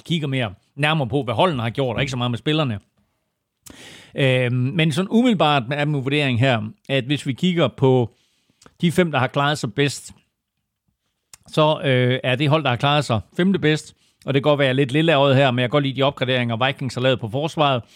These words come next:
og, øh, det inkluderer jo Dalvin Tomlinson, som vi nævnte, så inkluderer det Patrick Peterson,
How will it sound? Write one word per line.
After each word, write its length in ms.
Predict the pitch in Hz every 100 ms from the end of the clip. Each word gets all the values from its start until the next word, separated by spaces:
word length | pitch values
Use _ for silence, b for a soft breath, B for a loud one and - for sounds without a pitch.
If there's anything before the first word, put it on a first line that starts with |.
| B B B B B
og, 440 | 156 139 131 127
øh, 560 | 127 127 127 123 123 123 -
det 340 | 143 139 135
inkluderer 420 | 123 113 127 139 123
jo 60 |
Dalvin 300 | 110 123 117
Tomlinson, 460 | 104 151 160 135 127
som 160 | 135
vi 40 | 123
nævnte, 300 | 131 156 165
så 60 |
inkluderer 300 | 135 113 127
det 120 | 120 104
Patrick 320 | 117 - 107
Peterson, 440 | 165 170 - 120